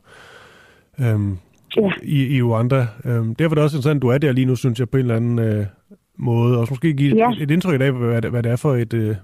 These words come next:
Speaker 1: hvad det er for et land. Har du, har du,
Speaker 2: Ja.
Speaker 1: har du det i baghovedet på en eller anden måde, når du er i Rwanda lige nu?
Speaker 2: Jamen, helt sikkert har jeg. Øh,
Speaker 1: Ja.
Speaker 2: og man prøver også at tale med, hvad kan man sige, almen befolkning og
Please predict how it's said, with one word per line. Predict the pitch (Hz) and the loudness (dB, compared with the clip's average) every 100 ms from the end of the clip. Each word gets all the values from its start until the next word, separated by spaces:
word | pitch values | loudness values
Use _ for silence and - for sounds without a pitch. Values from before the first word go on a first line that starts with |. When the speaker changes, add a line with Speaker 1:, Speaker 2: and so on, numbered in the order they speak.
| - | -10
Speaker 1:
hvad | 117 | -8
det | 110 | -4
er | 113 | -2
for | 139 | 0
et | 113 | 0
land. | 110 127 - - - - - - - _ _ _ _ _ _ _ _ _ - _ _ _ _ _ | 0 -2 -4 -12 -20 -20 -20 -20 -20 _ _ _ _ _ _ _ _ _ -20 _ _ _ _ _
Har | 135 | -4
du, | 143 196 214 - 214 | 2 2 2 0 0
har | 185 | 4
du, | 202 | 4
Speaker 2:
Ja. | 196 226 | 4 4
Speaker 1:
har | 226 | 4
du | 208 | 2
det | 190 220 | 0 -2
i | 185 | 0
baghovedet | 175 214 208 156 | 0 2 2 0
på | - | 0
en | 233 | 2
eller | 202 | 2
anden | 160 143 | 2 4
måde, | 143 | 4
når | 151 | 2
du | 131 | 2
er | 131 | 2
i | |
Rwanda | 123 127 127 | 2 0 0
lige | 120 | 0
nu? | 120 - _ _ _ _ _ _ _ _ - - - 214 | -2 -6 _ _ _ _ _ _ _ _ -20 -20 -4 0
Speaker 2:
Jamen, | 208 180 247 | 2 2 2
helt | - - 214 | 2 2 2
sikkert | 208 254 - | 2 0 2
har | 196 196 247 | 2 4 2
jeg. | 214 - 214 | 0 -2 0
Øh, | 196 190 185 | 4 4 4
Speaker 1:
Ja. | 185 | 4
Speaker 2:
og | 190 185 190 | 2 2 2
man | 175 | 0
prøver | 233 226 214 202 | 0 2 2 0
også | 233 | -4
at | - 214 | -2 0
tale | 208 208 | 2 2
med, | 190 | 2
hvad | 185 | 2
kan | 185 | 0
man | 202 | -2
sige, | - - | -2 0
almen | 202 208 | 0 0
befolkning | 185 - 185 185 208 196 - | -2 -2 -2 -2 -2 0 0
og | 170 | -2